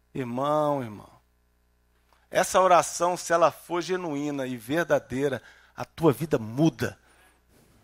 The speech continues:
E quem tá em volta de você é mudado também junto. É isso, isso é o reino de Deus. O nosso profeta nos fala na mensagem A Serpente Ferida,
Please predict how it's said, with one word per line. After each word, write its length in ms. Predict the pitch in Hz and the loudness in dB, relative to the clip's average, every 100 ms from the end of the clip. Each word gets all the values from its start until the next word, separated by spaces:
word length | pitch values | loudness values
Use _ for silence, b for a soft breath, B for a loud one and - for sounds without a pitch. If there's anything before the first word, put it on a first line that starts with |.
| _ _ _ _ _ B B B | _ _ _ _ _ B B B
E 80 | 160 | -4
quem 260 | - 233 156 | 0 0 2
tá 160 | 180 | 2
em 120 | 180 | 0
volta 340 | 131 160 175 165 | 4 6 6 2
de 100 | 143 | -2
você 640 | 143 135 - 170 160 - - | 0 -2 -2 0 0 -2 -6
é 80 | |
mudado 600 | 135 123 - - 143 117 | -6 -6 -2 2 4 2
também 440 | 110 123 113 123 107 | -4 -4 -2 -2 -2
junto. 360 | 113 104 - _ _ _ _ _ _ _ _ _ _ _ _ _ _ _ _ | -8 -10 -16 _ _ _ _ _ _ _ _ _ _ _ _ _ _ _ _
É 140 | - 190 | -14 -8
isso, 480 | 175 269 - - 120 | -2 -2 -4 -8 -2
isso 320 | 233 - 294 | 0 0 0
é 40 | |
o 60 | 220 | -2
reino 300 | 214 254 240 | -2 -4 -6
de 100 | 196 | -2
Deus. 400 | 156 226 185 - _ b b b _ _ _ _ _ | 2 2 0 -10 _ b b b _ _ _ _ _
O 60 | - | -4
nosso 180 | 196 233 | -2 2
profeta 460 | 233 - - - | 4 6 4 4
nos 180 | 214 185 | 0 -2
fala 560 | - 170 196 180 117 - _ _ _ _ _ _ _ _ - | 0 0 4 2 2 -6 _ _ _ _ _ _ _ _ -16
na 220 | 139 156 | -8 -4
mensagem 920 | 160 143 - 151 156 151 143 143 139 | -4 -4 -2 2 2 0 -4 -10 -10
A 80 | 139 | -10
Serpente 720 | - 147 139 _ _ 185 190 | -6 -8 -8 _ _ -8 -6
Ferida, 540 | - 151 135 175 123 | -6 -6 -6 -10 -14